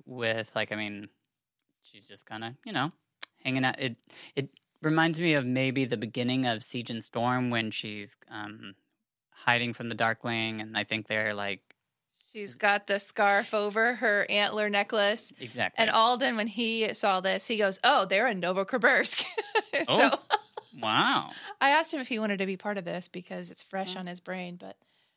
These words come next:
Speaker 2: um, okay, this,
Speaker 1: So
Speaker 2: who is that? It looks
Speaker 1: Okay.
Speaker 2: like Jinya.
Speaker 1: So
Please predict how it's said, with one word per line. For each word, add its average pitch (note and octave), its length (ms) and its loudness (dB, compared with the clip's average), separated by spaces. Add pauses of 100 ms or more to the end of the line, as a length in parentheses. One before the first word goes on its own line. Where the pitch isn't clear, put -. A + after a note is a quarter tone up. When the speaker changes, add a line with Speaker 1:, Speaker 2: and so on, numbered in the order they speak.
(280)
Speaker 2:
um, F#3 300 -4 (320)
okay, C4+ 360 2 (340)
this, D#4+ 80 -2
Speaker 1:
So G#3 180 6
Speaker 2:
who E4+ 200 4
is G#4+ 140 0
that? C4 360 4 (720)
It E4 160 4
looks D#4 300 6
Speaker 1:
Okay. - 100 6
Speaker 2:
like E4+ 240 4
Jinya. G#3 500 2 (960)
Speaker 1:
So D3 340 2